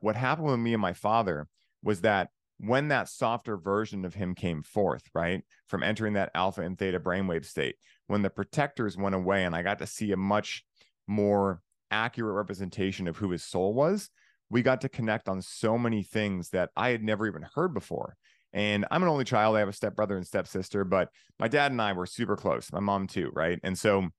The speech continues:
I thought I knew everything about this guy. And all of a sudden, I'm hearing stories about his childhood that I had never heard. I'm getting to watch him have closure with his grandchildren, with me, with my mother, and most importantly, his own mortality.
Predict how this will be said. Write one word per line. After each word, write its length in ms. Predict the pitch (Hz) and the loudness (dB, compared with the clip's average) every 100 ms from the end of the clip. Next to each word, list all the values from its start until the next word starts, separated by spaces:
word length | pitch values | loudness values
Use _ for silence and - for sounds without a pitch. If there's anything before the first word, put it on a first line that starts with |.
| _ _ _ _ _ _ _ _ | _ _ _ _ _ _ _ _
I 100 | - | -6
thought 200 | 123 139 | 0 2
I 60 | 110 | 2
knew 140 | 98 | 2
everything 280 | 107 127 90 | 2 2 -2
about 180 | 76 - | -6 -8
this 120 | - | -6
guy. 260 | - 50 - _ _ - | -4 -4 -8 _ _ -6
And 100 | 98 | 2
all 100 | 117 | 2
of 60 | 117 | 2
a 40 | |
sudden, 320 | 110 135 123 | 2 2 4
I'm 120 | 107 101 | 0 0
hearing 420 | 107 104 98 90 | 0 2 0 -4
stories 360 | - 123 120 | 0 2 2
about 160 | 113 107 | 2 0
his 80 | 98 | -2
childhood 520 | - 110 104 98 85 | -2 0 0 -2 -2
that 100 | 87 | -2
I 60 | 87 | -2
had 100 | 90 | -2
never 180 | 90 | -2
heard. 360 | 85 101 80 - _ _ _ - | -2 -2 -2 -6 _ _ _ -6
I'm 100 | 107 | -2
getting 240 | 107 110 107 | 0 0 -2
to 60 | |
watch 380 | 98 107 113 - | 0 2 2 0
him 320 | 107 101 92 95 | -2 -2 -4 -2
have 220 | 95 90 | -4 -4
closure 560 | - 113 117 95 85 | -4 0 0 -2 -4
with 340 | 73 92 95 87 | -2 -2 -2 -2
his 180 | 98 82 | -6 -2
grandchildren, 800 | 101 101 101 90 80 71 62 - _ _ - | -2 -2 0 -2 -2 -6 -6 -12 _ _ -4
with 180 | 92 | -2
me, 400 | 92 104 110 95 | 2 4 4 2
with 160 | 82 87 | 0 -2
my 180 | 92 92 | -2 0
mother, 360 | 95 104 85 | 0 2 0
and 140 | 67 92 | -2 -2
most 260 | 131 190 | -2 -2
importantly, 500 | 113 87 139 135 107 | -6 -4 -2 0 -2
his 120 | 90 107 | 0 0
own 140 | 107 | 0
mortality. 600 | 92 110 110 131 64 | 0 0 0 0 -2